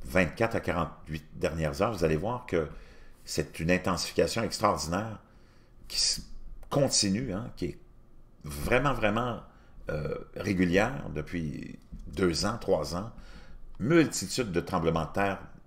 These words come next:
autour de cinq et plus. C'est ça qui est très inquiétant au niveau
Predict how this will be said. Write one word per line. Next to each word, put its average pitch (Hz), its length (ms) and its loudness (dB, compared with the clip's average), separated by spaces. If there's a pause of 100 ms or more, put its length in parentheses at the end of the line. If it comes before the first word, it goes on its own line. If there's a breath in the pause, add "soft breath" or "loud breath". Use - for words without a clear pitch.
(240)
autour 80 360 0
de 73 120 -4
cinq 110 520 0
et 78 60 0
plus. - 540 4 (220 loud breath)
C'est - 140 -8
ça 123 120 6
qui - 140 2
est 73 220 -4
très 92 400 8
inquiétant 76 500 -2
au 78 60 -6
niveau 76 360 0